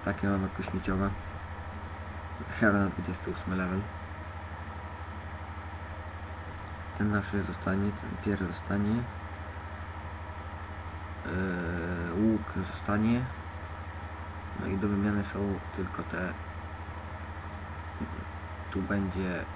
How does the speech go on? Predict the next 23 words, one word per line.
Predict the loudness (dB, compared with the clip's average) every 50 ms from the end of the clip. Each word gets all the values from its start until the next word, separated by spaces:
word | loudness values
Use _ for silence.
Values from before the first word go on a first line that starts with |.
| -4
e, | -2 -2 -2 0 0 0 0 0 0 0 -2 -2 -2 0 2
ręce | 2 4 2 2 0 -2 -4
Stoloka. | -2 -2 2 2 4 4 2 2 2 4 4 4 4 4 2 0 -4 -6 -6 -6 -6 -6 -6 -6 -8 -6 -6 -6 -6 -6 -6 -6 -6 -6 -6 -6 -4
Tu | -4 -4 -4 -2
chyba | -2 0 2 2 4
z | 4 2
Gopy | 2 2 0 2 0 0 0 2
to | 2
jest, | 0 0 0 -2 -4 -6 -6 -6 -6 -6 -6 -8 -8 -8 -8 -8 -8 -6 -6 -6 -6 -6 -6 -6 -6 -6 -2 -2 -2 -2 -2 -2 0
tu | 2 2
jest | 2 2 0
chyba | 0 2 2 2
z | 2 2 2 2
Gopy | 0 0 2 2 2 2 2 0
ten, | 0 0 0
e, | 0 0 -2 -2 -4 -4 -2 -2 -2 0 0 0 -2 -2 -2 -2 -2 -2 -2 0
zbrojka. | 0 2 2 2 2 2 0 2 2 2 2 2 0 -4 -6 -8 -8 -8 -8 -8 -8 -8 -8 -8 -8 -6 -6 -6 -6 -6 -6 -8 -8 -8 -8 -8 -8 -8 -8 -6 -6 -8 -6 -8 -6 -6 -4 -2
Tu | 0 2
na | 2 4
razie | 4 4 2 2 2 2
będzie, | 2 2 2 2 2 2 2
nie | 2 2 2
wiem, | 0 0 -2 -2